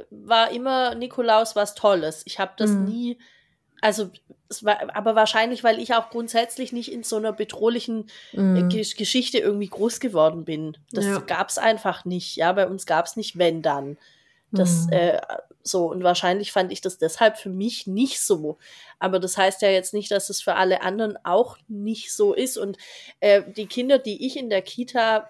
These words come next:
Speaker 1: hatte die letzten Jahre, die hatten schon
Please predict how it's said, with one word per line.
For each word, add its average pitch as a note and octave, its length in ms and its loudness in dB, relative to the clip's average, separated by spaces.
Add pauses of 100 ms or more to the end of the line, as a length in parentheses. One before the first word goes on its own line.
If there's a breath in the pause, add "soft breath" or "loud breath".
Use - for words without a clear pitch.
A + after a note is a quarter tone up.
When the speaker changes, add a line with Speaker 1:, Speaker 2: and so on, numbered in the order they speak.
(120)
Speaker 1:
hatte G3+ 420 0
die F3+ 120 -8
letzten F3+ 460 -4
Jahre, E3+ 360 0
die F3 160 -12
hatten E3+ 420 -6 (640)
schon C4 560 2